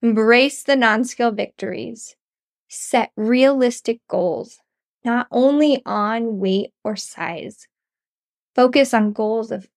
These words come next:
maybe mental improvement, or read my devotion every day because that is what fills my cup. I'm going to give two people a compliment today because that makes me feel better.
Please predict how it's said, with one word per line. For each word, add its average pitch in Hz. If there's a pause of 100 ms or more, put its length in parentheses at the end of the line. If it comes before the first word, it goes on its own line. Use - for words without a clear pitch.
(140)
maybe 226
mental 214
improvement, 196
or 214
read 254
my 262
devotion 240
every 196
day 190
because 220
that 214
is 226
what -
fills 214
my 190
cup. - (1120)
I'm 247
going 247
to 226 (440)
give 214 (220)
two 269
people 202 (1040)
a 208
compliment 226
today 185
because 202
that 202
makes 202
me 214
feel 202
better. -